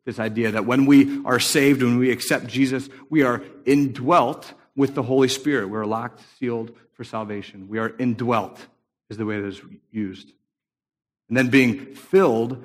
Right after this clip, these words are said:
with the Holy Spirit is a daily thing. We're always indwelt. We have that. But we need to be filled. And it's by being filled with the Holy Spirit that we're able to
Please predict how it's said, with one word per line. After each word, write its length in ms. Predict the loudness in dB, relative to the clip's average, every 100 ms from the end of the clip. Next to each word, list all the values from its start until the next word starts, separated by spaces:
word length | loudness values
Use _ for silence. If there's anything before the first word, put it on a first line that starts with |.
| -8
with 140 | -6 -4
the 80 | 0
Holy 260 | 2 2
Spirit 540 | 2 0 0 0 -2 -8 -20 _
is 160 | -6 -4
a 60 |
daily 540 | -8 -8 -4 0 0 -2
thing. 420 | -6 -12 -14 -18 _ _ _ _ _ _ _
We're 120 | -2
always 300 | 2 2 2
indwelt. 680 | 0 -2 0 0 0 -8 -10
We 100 | -8
have 340 | -6 -8 -8 -10
that. 300 | -10 -10 -12 _ _ _
But 80 | -6
we 140 | 0
need 180 | 2 2
to 60 | 0
be 120 | -4
filled. 540 | -4 -4 -4 -4 -12 -16
And 100 | -4
it's 100 | -4
by 180 | 0 -2
being 240 | 0 -2 -2
filled 480 | -4 -2 0 0
with 140 | -2 -6
the 80 | -4
Holy 240 | -2 -2
Spirit 840 | -4 -4 -2 0 0 -4 -12 _
that 100 | -6
we're 200 | -6 0
able 260 | 0 2 0
to 160 | -4